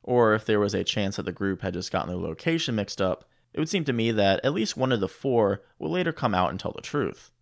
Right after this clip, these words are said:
But for what it's worth, the couples insisted that their experiences really happened, and no one has been able to definitively debunk or explain what really happened to them that night in the hotel.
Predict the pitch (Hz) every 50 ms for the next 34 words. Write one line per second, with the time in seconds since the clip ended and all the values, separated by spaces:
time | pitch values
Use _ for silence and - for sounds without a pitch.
0 | _ _ _ _ _ _ _ _ _ 185 180 160 - - 151 139 131 107 90 -
1 | - 131 123 120 117 - - - - - 180 156 - 143 131 127 120 113 - -
2 | 131 123 - 113 104 92 - 98 95 92 - - - - - 156 143 139 127 120
3 | - - 117 110 113 104 98 98 95 98 - - 156 165 156 - - - - -
4 | - _ _ _ _ _ _ _ - 123 143 160 175 175 170 160 156 135 135 120
5 | 98 101 101 101 101 98 - 101 92 90 90 - - 165 165 147 135 131 113 104
6 | 98 98 92 - - 113 110 104 71 - - - - 92 85 - - - - -
7 | - - 143 143 135 127 123 117 113 - _ _ _ _ 139 143 107 131 123 107
8 | 101 107 113 107 107 - 92 92 95 - 95 92 95 92 90 95 92 90 - 76
9 | 92 90 - - - - - 87 90 92 87 - - - 101 92 - - -